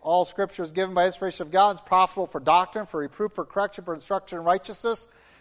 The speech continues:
that the man of God may be complete, thoroughly equipped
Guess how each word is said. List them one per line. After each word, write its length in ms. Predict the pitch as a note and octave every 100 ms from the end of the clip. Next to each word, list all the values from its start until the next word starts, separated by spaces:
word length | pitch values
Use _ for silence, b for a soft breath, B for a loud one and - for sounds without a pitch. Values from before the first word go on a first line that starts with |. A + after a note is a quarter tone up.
| b
that 180 | F3 E3+
the 100 | D#3
man 280 | F3+ G#3+
of 140 | A3+ G#3
God 340 | G#3 G3+ G3+
may 160 | G3 F#3+
be 140 | G3
complete, 760 | F#3+ G3 F#3 - G#3 G3 G3+ - _ b b _
thoroughly 720 | G#3 A3 A3+ A3+ A#3 B3 A#3+ -
equipped 760 | A3 - - B3+ D#3+ E3+ -